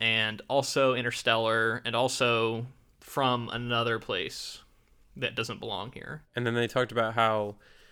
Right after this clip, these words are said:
Speaker 2: when it collided with the ground, it created this huge crater. And then
Speaker 1: In downtown, where downtown would be.
Speaker 2: Right. So where downtown would be, it created this crater. So, like,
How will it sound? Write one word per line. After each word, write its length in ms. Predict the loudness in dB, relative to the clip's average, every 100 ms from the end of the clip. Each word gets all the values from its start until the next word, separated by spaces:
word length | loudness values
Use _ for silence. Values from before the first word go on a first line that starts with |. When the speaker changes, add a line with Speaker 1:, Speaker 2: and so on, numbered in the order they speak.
| -20 -20 -20 _ -20 -18
Speaker 2:
when 580 | -6 0 2 2 0 0
it 300 | 0 0 -4 _
collided 480 | -6 2 4 4 2
with 100 | -2
the 100 | -2
ground, 300 | 2 4 4
it 80 | 0
created 360 | 0 0 0
this 120 | -4 -8
huge 380 | -6 -6 -8
crater. 540 | -8 -4 -2 -4 -10 -14 -20 -18 -8
And 160 | -6
then 420 | -4 -4 -6 -12 -18 -18 -6
Speaker 1:
In 180 | -4
downtown, 680 | 4 6 6 2 2 2 -2
where 140 | -4 2
downtown 480 | 4 4 2 0 -2
would 160 | -2
be. 220 | -2 -4 -6 -20 _ _ _ _
Speaker 2:
Right. 300 | -8 -8 -8
So 200 | -6 -6
where 140 | -4 0
downtown 440 | 2 2 2 0
would 120 | 0
be, 120 | -2
it 60 | -4
created 340 | -2 -2 -2
this 160 | -4 -10
crater. 460 | -4 0 2 0 -4
So, 240 | -4 -4
like, 240 | -6 -8